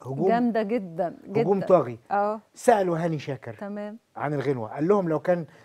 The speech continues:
Speaker 1: سامي الحفناوي عرضها عليا كنت غنيتها". أنا بقول لك، وأنا مسؤول عن الكلمة دي، وما أعتقدش إن هاني هي-، هينكر النوع ده، برغم الهجوم الطاغي. ف-،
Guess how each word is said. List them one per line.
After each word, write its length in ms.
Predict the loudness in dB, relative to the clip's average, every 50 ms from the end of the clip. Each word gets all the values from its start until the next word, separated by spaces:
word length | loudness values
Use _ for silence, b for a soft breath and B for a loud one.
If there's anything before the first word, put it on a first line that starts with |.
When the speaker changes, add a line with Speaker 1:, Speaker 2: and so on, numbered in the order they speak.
| B B
Speaker 1:
سامي 260 | B 4 6 6 6
الحفناوي 560 | 4 -2 -6 -10 -8 -6 -4 -4 -4 -4 -4 -2
عرضها 340 | 0 2 2 2 2 0
عليا 440 | -2 -4 -4 -2 -2 -2 -4 -4 -6 -12 _ _ _ _ _ _ _ _ _ _
كنت 220 | -10 -8 -6 -4
غنيتها". 420 | -4 -4 -4 -6 -8 -10 -14 -18 -20 _ _ _ _ _ _ _ _ _ _ _ _ _ _ _ _ _ _ _ _ _ _ _ -4
أنا 140 | 0 0 2
بقول 180 | 4 4 4 4
لك، 180 | 2 -2 -6 -16 B B B B B B
وأنا 260 | -6 -4 -4 -4 -4
مسؤول 300 | -4 -6 -6 -6 -4 -4
عن 120 | -4 -4 -6
الكلمة 320 | -6 -4 -2 -2 0 0
دي، 80 | 0 -2
وما 60 | -2
أعتقدش 280 | -4 -4 -6 -8 -8 -6
إن 80 | -4
هاني 180 | -4 -4 -4 -4
هي-، 220 | -6 -8 -10 -10 -12 b b b b
هينكر 360 | -4 -4 -2 -4 -4 -4 -6
النوع 160 | -6 -6 -6 -8
ده، 160 | -8 -10 -14 B B B B B B B
برغم 240 | 4 6 6 6 6
الهجوم 320 | 4 0 0 0 0 0 0
الطاغي. 440 | 2 4 6 8 8 8 6 2
ف-، 280 | 0 2 2 2 2